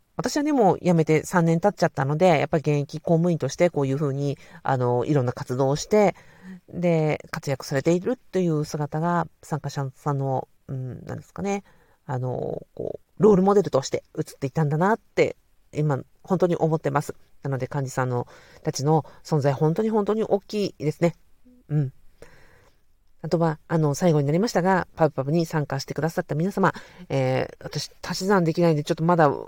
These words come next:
っきりわかんないんですけど、四百二十人前後いらっしゃいます、累計で。二年間、本当に、あの、ご参加いただき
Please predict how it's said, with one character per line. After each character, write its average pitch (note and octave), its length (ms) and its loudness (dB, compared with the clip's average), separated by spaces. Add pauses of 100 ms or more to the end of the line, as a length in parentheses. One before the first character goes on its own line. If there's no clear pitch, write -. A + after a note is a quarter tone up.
(140)
っ - 60 -20
き G#3+ 80 0
り F#3+ 40 6
わ D3+ 60 2
か G#3+ 120 4
ん - 20 -2
な E3 80 2
い - 20 0
ん - 20 -2
で - 20 -10
す - 60 -14
け C#3+ 80 0
ど、 - 120 0
四 A#3 240 2
百 G3+ 180 0
二 E3 160 2
十 F#3+ 140 2
人 F#3+ 200 0
前 G#3 100 4
後 F#3+ 300 2
い D#3+ 120 -2
ら E3+ 40 -2
っ - 40 -2
し - 80 0
ゃ - 20 2
い F3 60 2
ま F#3 100 0
す、 F3 60 -6
累 C3+ 160 0
計 C#3 160 0
で。 D#3 160 4 (1300)
二 D#3+ 140 0
年 D#3+ 120 2
間、 D#3 220 0 (320)
本 E3 120 -4
当 G3+ 80 4
に、 G#3+ 180 2
あ G3+ 80 0
の、 F#3+ 100 2
ご F3 80 2
参 F3+ 160 0
加 F3+ 80 2
い E3+ 80 0
た E3+ 60 -2
だ F3+ 80 0
き - 120 -4